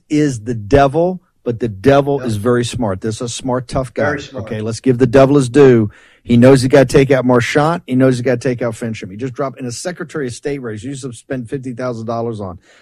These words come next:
Speaker 1: seven million bucks 'cause he, he,
Speaker 2: Yep.
Speaker 1: he likes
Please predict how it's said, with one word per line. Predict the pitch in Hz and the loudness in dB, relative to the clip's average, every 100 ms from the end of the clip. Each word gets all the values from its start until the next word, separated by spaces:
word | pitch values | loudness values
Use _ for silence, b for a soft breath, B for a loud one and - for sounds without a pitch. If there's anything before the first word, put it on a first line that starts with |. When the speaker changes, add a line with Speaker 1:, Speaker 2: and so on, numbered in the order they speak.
| b | b
Speaker 1:
seven | - 160 156 156 | -4 0 2 2
million | 143 135 120 | 0 0 0
bucks | 110 120 110 | -2 -2 -4
'cause | - 107 | -10 -4
he, | 143 147 b b b | 0 0 b b b
he, | 160 190 | -2 -2
Speaker 2:
Yep. | 180 b b | -4 b b
Speaker 1:
he | - 202 | 0 4
likes | 196 170 143 - | 6 4 2 -6